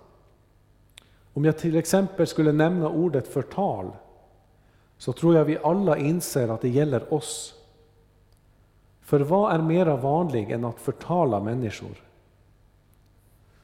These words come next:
Och även om förtalet inte skulle komma ut ur våra läppar, så har de onda tankarna ändå kommit upp i våra syndiga hjärtan.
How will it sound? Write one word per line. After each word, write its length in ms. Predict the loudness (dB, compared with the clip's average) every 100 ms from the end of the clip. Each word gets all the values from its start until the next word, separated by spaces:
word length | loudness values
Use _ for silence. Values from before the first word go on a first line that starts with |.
| _ _ _ -2
Och 140 | 4
även 260 | 4 4 0
om 120 | 0
förtalet 680 | -4 -6 -2 0 2 0 0
inte 280 | -4 -2
skulle 220 | -2 -2 -2
komma 280 | 0 -2 -2
ut 420 | -2 -2 -4 -10 -4
ur 120 | 0
våra 260 | 2 2
läppar, 640 | 4 0 -2 -6 -4 -4 -10 -20 -20 _ _ _ _ _ _ _
så 140 | -8 0
har 140 | 2
de 160 | 2 0
onda 380 | 0 2 2 0
tankarna 760 | 0 -4 -4 -4 -2 -2 -6 -12 -20 _ _ _ _ -4
ändå 440 | 0 2 2 0
kommit 300 | 0 -2 -2 -4
upp 300 | -6 -6 -10
i 60 | -8
våra 260 | -2 -2 -2
syndiga 560 | -4 -2 0 0 2
hjärtan. 540 | 2 2 -4 -8 -8